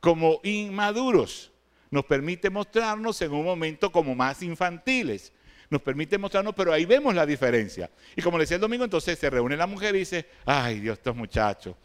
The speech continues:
ay, este esposo mío, cuando se junta con el tuyo parecen dos niños". Ahí está la explicación. Y cuando se juntan todo y fulano y fulano, ah, eso no es que lo detenga.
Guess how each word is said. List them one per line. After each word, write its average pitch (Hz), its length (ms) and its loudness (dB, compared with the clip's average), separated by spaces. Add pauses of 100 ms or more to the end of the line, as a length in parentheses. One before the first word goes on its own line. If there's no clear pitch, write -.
(200)
ay, 156 180 0
este 127 140 -4
esposo 117 360 -4
mío, 120 160 -4
cuando 131 180 -2
se 131 140 -2
junta 170 240 -2
con 151 160 0
el 120 80 -6
tuyo 170 200 0
parecen 151 360 -2
dos 143 160 -2
niños". 113 340 -6 (2250)
Ahí 165 180 0
está 143 220 0
la 120 60 0
explicación. 87 520 -8 (920)
Y 180 140 2
cuando 170 220 2
se 160 140 2
juntan 202 480 -2
todo 214 220 4
y - 20 -2
fulano 190 460 2
y 190 40 0
fulano, 196 460 0
ah, 202 80 0
eso 196 300 -4
no 196 120 -2
es 185 60 -4
que 196 160 0
lo 185 140 2
detenga. 117 580 0